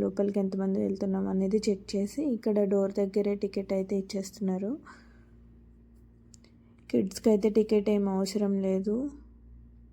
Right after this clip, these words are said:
ఈ రోజ్ గార్డెన్ అయితే చాలా విశాలవంతంగా, చాలా పెద్దగా ఉంది. ప్రశాంతమైన వాతావరణంలో నేచర్ లవర్స్ని అట్రాక్ట్ చేసేలా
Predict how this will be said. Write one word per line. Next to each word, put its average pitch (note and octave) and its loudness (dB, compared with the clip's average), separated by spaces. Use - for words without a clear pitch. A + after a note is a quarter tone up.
ఈ B3+ 8
రోజ్ A3+ 6
గార్డెన్ B3+ 2
అయితే A#3+ 2
చాలా G#3+ 4
విశాలవంతంగా, A3 2
చాలా G3+ 0
పెద్దగా A3 -2
ఉంది. G#3 2
ప్రశాంతమైన A3 2
వాతావరణంలో G#3 2
నేచర్ G#3 0
లవర్స్ని G#3 2
అట్రాక్ట్ G#3+ -4
చేసేలా G#3 0